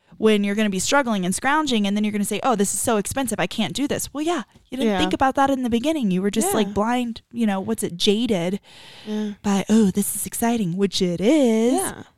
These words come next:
Speaker 1: But you have to be conscious and smart. It's definitely not, you're
Speaker 2: It's not a fix-all if you're having
Speaker 1: No.
Speaker 2: money problems.
Speaker 1: That's for sure.
Speaker 2: Yeah.
Speaker 1: That's for sure. And what
Speaker 2: So.
Speaker 1: was his pro again?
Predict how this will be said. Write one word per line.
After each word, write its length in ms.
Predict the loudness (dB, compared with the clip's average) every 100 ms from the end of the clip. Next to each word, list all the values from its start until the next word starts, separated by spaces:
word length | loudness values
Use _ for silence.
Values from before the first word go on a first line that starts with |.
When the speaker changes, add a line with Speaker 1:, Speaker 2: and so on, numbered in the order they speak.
| _
Speaker 1:
But 100 | 0
you 140 | 2 2
have 180 | 0 -2
to 80 | -2
be 140 | -2 -4
conscious 600 | -8 -6 -4 -4 -6 -2
and 120 | -4
smart. 380 | -4 -6 -6 -4
It's 240 | -4 -6
definitely 560 | -8 -8 -6 -6 -4 -6
not, 400 | -4 -4 -4 -6 -12 _ _ _ _ _ _ -10
you're 160 | -10 -10 -18 -20 -8
Speaker 2:
It's 220 | -6 -4
not 320 | 0 2 0
a 20 |
fix-all 680 | 0 -4 -4 -6 -4 -2 -4
if 120 | -6 -10
you're 100 | -8
having 320 | -8 -6 -4
Speaker 1:
No. 40 |
Speaker 2:
money 240 | -4 -2 -4
problems. 760 | -6 -12 -12 -14 -12 -14 -14 -4
Speaker 1:
That's 300 | -2 -2 -6
for 160 | -8
sure. 320 | -8 -8 -10 -14 _
Speaker 2:
Yeah. 160 | -12 -10 -12 -20 _ _
Speaker 1:
That's 260 | -4 -4 -4
for 160 | -10 -10
sure. 360 | -8 -8 -10 -16 _ _ -20 -4
And 140 | 2
what 120 | 4
Speaker 2:
So. 40 | 4
Speaker 1:
was 140 | 2
his 180 | 0 -2
pro 320 | -2 -2 0
again? 400 | 0 0 -4 -8